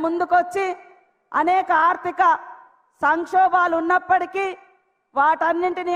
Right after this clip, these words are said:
అధిగమించి రాష్ట్ర ప్రజలకు ఇచ్చినటువంటి మాటను నిలబెట్టుకుంటూ ముందుకొస్తుంటే ఓర్వలేకపోతున్నటువంటి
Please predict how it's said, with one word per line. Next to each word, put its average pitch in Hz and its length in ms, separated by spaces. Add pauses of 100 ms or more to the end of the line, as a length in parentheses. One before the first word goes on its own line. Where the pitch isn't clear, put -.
అధిగమించి 359 680 (640)
రాష్ట్ర 339 500 (100)
ప్రజలకు 339 400
ఇచ్చినటువంటి 311 580 (560)
మాటను 349 520 (540)
నిలబెట్టుకుంటూ 359 800 (180)
ముందుకొస్తుంటే 320 840 (680)
ఓర్వలేకపోతున్నటువంటి 311 1400